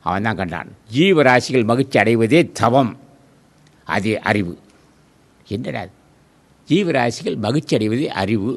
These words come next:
அதே தவம்னா. அப்போ அதான் நுக்கலாம், "உயிர் கொலை செய் சாப்பிடாதே." அவன் தான் சொன்ன, முருகன் தான். "உயிர் கொலை செய்து சாப்பிடாதே." அப்போ சைவ உணவு சாப்பிடு.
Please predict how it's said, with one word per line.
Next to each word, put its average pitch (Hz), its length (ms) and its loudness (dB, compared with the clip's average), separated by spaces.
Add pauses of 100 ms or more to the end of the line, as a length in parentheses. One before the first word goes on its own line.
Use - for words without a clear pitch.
அதே 95 240 -4
தவம்னா. 78 460 -10 (840)
அப்போ 95 200 -4
அதான் 123 240 0
நுக்கலாம், 82 400 -6 (280)
"உயிர் 196 280 2
கொலை 160 180 2
செய் 175 300 -4
சாப்பிடாதே." 95 500 -2 (240)
அவன் 104 160 -4
தான் 131 120 2
சொன்ன, 107 200 -4
முருகன் 120 280 0
தான். 90 180 -6 (640)
"உயிர் 185 220 4
கொலை 165 200 4
செய்து 143 340 0
சாப்பிடாதே." 90 460 -2 (800)
அப்போ 110 240 -4
சைவ 117 300 -2
உணவு 104 200 -4
சாப்பிடு. 80 380 -10